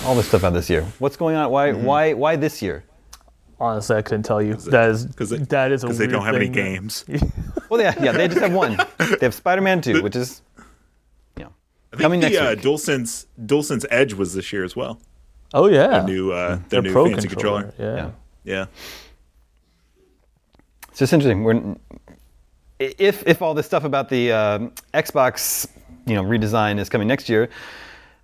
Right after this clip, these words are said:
Speaker 1: Sony's gonna have a full, like, year-long head start on, on their, their slimmer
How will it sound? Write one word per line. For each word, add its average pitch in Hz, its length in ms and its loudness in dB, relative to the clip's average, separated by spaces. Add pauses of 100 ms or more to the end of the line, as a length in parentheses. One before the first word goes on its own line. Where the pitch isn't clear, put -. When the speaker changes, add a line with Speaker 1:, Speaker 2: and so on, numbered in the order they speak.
(260)
Speaker 1:
Sony's 123 380 2
gonna 131 120 4
have 120 120 2
a 117 60 2
full, 127 300 2
like, 123 260 0
year-long 131 680 2
head 120 180 2
start 160 360 0
on, 101 280 0
on 104 220 -2
their, 101 220 0
their 98 160 -2
slimmer 113 540 2